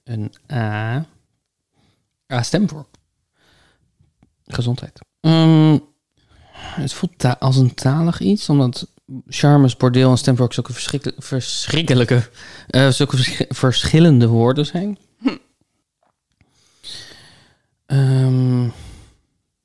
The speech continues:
Speaker 1: ik denk dat het iets met synoniemen te maken heeft. Of bijvoorbeeld weer, weer een of ander ding met dat je de eerste letters moet nemen. En dus als je van stemvork kan je stork maken.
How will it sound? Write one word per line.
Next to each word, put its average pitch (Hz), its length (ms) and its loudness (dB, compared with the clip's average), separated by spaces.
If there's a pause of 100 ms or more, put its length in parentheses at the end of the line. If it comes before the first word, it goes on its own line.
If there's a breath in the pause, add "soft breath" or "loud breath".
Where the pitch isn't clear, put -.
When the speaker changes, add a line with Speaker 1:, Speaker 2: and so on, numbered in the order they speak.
(200)
Speaker 1:
ik 127 100 -10
denk 156 140 0
dat 160 100 -2
het - 80 -14
iets 143 120 -8
met 135 120 -2
synoniemen 139 640 2
te 170 100 -10
maken 170 380 -6
heeft. 180 600 -10 (1300)
Of 156 320 -4
bijvoorbeeld 123 400 -4
weer, 117 460 0
weer 117 500 -2
een 123 260 -4
of 120 80 -6
ander 117 260 -4
ding 117 200 0
met 117 120 -4
dat - 120 -12
je - 120 -18
de - 80 -12
eerste 120 240 -6
letters 110 300 -6
moet - 180 -8
nemen. 117 360 -4
En 117 200 -6
dus 120 140 -8
als 117 140 -8
je 120 160 -4 (280 soft breath)
van 120 100 -10
stemvork 127 420 -2
kan 120 100 0
je 113 60 0
stork 123 640 -4
maken. 120 500 -2